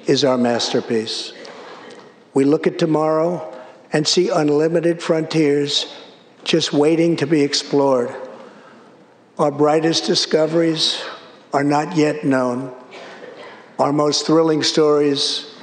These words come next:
are not yet told. Our grandest journeys are not yet made. The American age,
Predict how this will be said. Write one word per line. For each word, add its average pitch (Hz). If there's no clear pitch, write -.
are 131
not 127
yet 135
told. 120
Our 139
grandest 147
journeys 156
are 127
not 131
yet 131
made. 117
The 147
American 151
age, 151